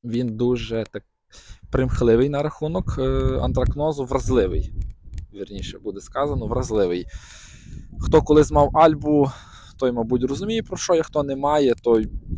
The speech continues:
повірте, вже якось на слово, тому що, як показує вже практика чотирьох років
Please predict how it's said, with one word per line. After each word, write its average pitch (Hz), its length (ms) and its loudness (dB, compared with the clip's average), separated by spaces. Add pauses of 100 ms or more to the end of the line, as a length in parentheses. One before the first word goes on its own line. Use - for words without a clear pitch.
(640)
повірте, 123 360 2
вже 113 160 0
якось 120 340 2
на 113 120 -4
слово, 165 460 4
тому 120 260 -6
що, 117 320 0 (460)
як 123 200 0
показує 120 680 2
вже 110 540 0
практика 120 500 -6
чотирьох 120 500 -4
років 135 460 -2